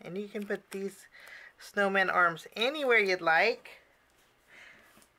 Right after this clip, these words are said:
And there's two different kinds. You can t-, use two, the, two of the same.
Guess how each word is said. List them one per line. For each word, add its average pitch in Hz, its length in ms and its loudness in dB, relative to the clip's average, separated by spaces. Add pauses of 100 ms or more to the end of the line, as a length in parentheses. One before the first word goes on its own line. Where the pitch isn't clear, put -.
And 202 120 -2
there's 214 200 0
two 320 160 -4
different 233 300 0
kinds. 208 340 0
You 247 80 -8
can 202 160 -4
t-, 190 160 -10
use 202 180 -4
two, - 140 -10
the, 180 280 0
two 233 200 -2
of 190 120 0
the 180 100 -6
same. 214 580 -2